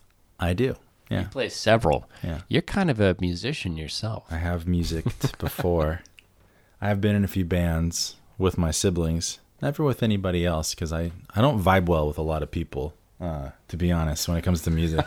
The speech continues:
Speaker 1: <laughs>
Speaker 2: You're very particular about the company you keep.
Speaker 1: Yeah. Uh, what was another question we had?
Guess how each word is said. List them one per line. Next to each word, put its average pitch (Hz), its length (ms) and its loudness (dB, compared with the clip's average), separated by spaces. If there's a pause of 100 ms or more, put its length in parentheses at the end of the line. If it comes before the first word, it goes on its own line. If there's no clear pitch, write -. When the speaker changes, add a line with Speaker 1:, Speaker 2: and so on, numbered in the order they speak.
(120)
Speaker 1:
<laughs> - 1400 -12
Speaker 2:
You're 113 160 4
very 117 220 8
particular 135 760 4
about 95 260 2
the - 60 -8
company 107 380 2
you 101 160 4
keep. 123 420 2
Speaker 1:
Yeah. 95 320 2 (360)
Uh, 98 200 6
what 123 120 6
was 131 100 4
another 110 260 6
question 90 400 2
we 85 100 2
had? 80 380 0